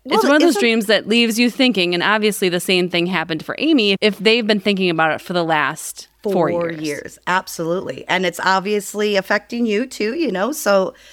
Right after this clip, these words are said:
Speaker 1: Yeah,
Speaker 2: it's got
Speaker 1: good
Speaker 2: me
Speaker 1: question.
Speaker 2: thinking. I think it's gonna have a lot of people thinking, and it's kind of a, a fun twist for us. You know, we don't get too existential.
Speaker 1: Right.
Speaker 2: You know, so this is very fascinating.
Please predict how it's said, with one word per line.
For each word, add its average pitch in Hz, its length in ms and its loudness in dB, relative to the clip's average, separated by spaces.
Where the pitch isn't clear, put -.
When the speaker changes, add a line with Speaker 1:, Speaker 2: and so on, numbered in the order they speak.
Speaker 1:
Yeah, 202 280 -6
Speaker 2:
it's 208 100 -14
got 180 220 -2
Speaker 1:
good 196 80 -2
Speaker 2:
me 220 60 2
Speaker 1:
question. 269 260 0
Speaker 2:
thinking. 370 320 0
I 262 160 0
think 320 240 -2
it's 330 140 -10
gonna 330 220 0
have 311 160 0
a 320 40 -4
lot 330 240 -4
of 480 80 -8
people 175 280 0
thinking, 175 400 -4
and 170 300 -2
it's - 100 -20
kind 277 300 2
of 262 120 0
a, 208 380 0
a 202 80 -6
fun 277 320 2
twist - 360 -4
for 185 160 2
us. - 400 -10
You 196 120 -6
know, 196 140 -2
we 220 140 -6
don't 247 220 0
get 233 180 -6
too 339 300 0
existential. 208 1200 0
Speaker 1:
Right. 156 400 -4
Speaker 2:
You 247 140 0
know, 226 160 -2
so - 160 -6
this 262 200 -4
is 254 120 -10
very 269 220 2
fascinating. 165 800 -6